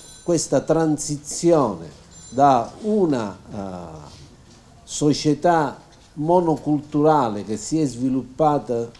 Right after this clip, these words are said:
in questi anni soltanto nel campo dell'industria a una società pluriculturale che privilegia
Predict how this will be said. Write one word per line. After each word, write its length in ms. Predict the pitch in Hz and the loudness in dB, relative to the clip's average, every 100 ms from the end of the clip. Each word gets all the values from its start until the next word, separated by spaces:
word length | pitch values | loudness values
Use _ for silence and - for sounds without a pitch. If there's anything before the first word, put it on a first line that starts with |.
| - | -16
in 180 | 120 113 | -12 -4
questi 400 | 151 131 - 147 | -2 -2 0 0
anni 320 | 139 110 95 | 2 -2 -6
soltanto 680 | 90 120 - 151 135 117 110 | -6 -6 -4 -2 -2 -4 -6
nel 160 | 107 104 | -6 -6
campo 360 | - 139 123 117 | -4 -4 -4 -6
dell'industria 840 | 135 147 170 170 202 - 165 151 | -4 -2 -4 -4 -4 -4 -4 -2
a 40 | |
una 140 | 156 160 | -2 -4
società 480 | 170 151 170 170 165 | -6 -6 -4 -2 -2
pluriculturale 1500 | - - 214 214 180 160 185 170 - 175 175 170 165 165 - - - - - - - - - - - | -4 -6 -2 -2 -2 -4 -4 -4 -2 2 4 2 0 -6 -12 -20 -20 -20 -20 -20 -20 -20 -20 -20 -2
che 340 | 175 170 147 - - - - - | 2 2 0 -10 -20 -20 -16 -4
privilegia 960 | 165 175 190 214 208 160 156 180 175 | 0 2 6 6 4 0 0 2 2